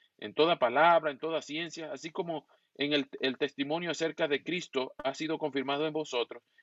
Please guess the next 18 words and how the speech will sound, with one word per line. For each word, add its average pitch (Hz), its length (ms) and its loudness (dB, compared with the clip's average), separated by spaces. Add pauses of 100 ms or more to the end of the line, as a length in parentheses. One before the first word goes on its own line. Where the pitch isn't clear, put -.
de 120 160 0
tal 147 160 6
manera 147 380 2
que 151 180 0
nada, 170 720 2
nada 180 640 0
os 110 200 -2
falta 131 380 2
en 131 120 -8
ningún 139 360 -6
don, 120 300 0 (420)
esperando 131 600 0
la 139 80 0
manifestación 123 680 -4
de 139 120 -2
nuestro 123 260 -4
Señor 113 300 -4
Jesucristo, 107 560 -4